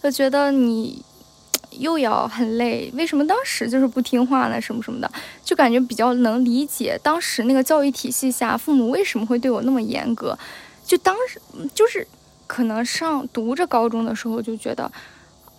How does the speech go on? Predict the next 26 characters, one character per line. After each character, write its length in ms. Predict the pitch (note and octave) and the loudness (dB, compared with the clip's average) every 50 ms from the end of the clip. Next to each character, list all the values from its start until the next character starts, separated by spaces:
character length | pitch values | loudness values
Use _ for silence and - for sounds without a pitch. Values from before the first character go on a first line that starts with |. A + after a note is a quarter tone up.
| - - | -2 2
啊， 400 | - C#4+ C#4 C4+ C4 B3 A3+ A3 | 4 6 6 6 6 4 2 0
就 240 | A#3 - - F#4+ G4+ | 0 2 4 4 4
是 600 | G4+ - - - - - - E4+ E4 D#4 D4+ D4 C4 - _ - | 4 4 2 0 0 0 0 2 4 4 4 2 2 -2 _ -2
也 140 | A#3 B3+ A#3+ | 2 2 4
没 120 | A#3 A#3 | 4 4
有 140 | C4+ D4 C#4+ | 4 4 4
觉 180 | A#3+ - A3+ | 4 4 2
得 260 | A3 A#3 A3+ A3+ A3 - _ _ _ _ _ - B3+ A#3 | 4 4 4 4 4 0 _ _ _ _ _ -10 -2 4
有 160 | B3+ B3+ B3 | 4 6 6
多 280 | - - A#3+ A#3 A#3 B3 | 4 2 2 2 2 4
重 220 | B3 D4+ D4+ C#4+ | 4 4 6 6
要 180 | C4+ B3 A3+ - | 6 6 4 2
吧， 220 | - - F2 - - - - - - _ | 2 0 -2 -4 -6 -10 -16 -20 -20 _
就 120 | - - A#3+ | -8 0 4
感 200 | B3 A#3 A3+ A3 | 4 4 4 4
觉 180 | A3 G#3+ A3+ | 0 0 -2
可 260 | A3+ - - - A#3 | -2 -4 -6 -4 -4
能 260 | A3+ G#3+ G#3+ A#3 C4 C4+ - _ _ _ - - - - - _ _ - | -2 -2 -2 -2 -2 -4 -6 _ _ _ -20 -14 -10 -10 -10 _ _ -8
就， 220 | - C#4 C4+ B3 - - - - - - - - - - - _ _ _ _ - - _ - _ _ - | -4 -2 -2 -2 -2 -6 -18 -20 -20 -20 -20 -20 -20 -20 -20 _ _ _ _ -20 -20 _ -20 _ _ 0
啊， 120 | - B3+ | 0 0
只 200 | A#3 - A3 G#3+ | 2 0 -4 -6
是 180 | A3+ - D4 C#4 | -4 0 0 2
一 60 | C4+ | 2
场 260 | C4 C4 - A#3 G#3+ | 2 2 0 0 0
考 260 | A3+ - A3+ A3 - | 0 0 0 0 2
试。 340 | A3+ - - - - G3 - | 2 2 0 2 0 -2 -2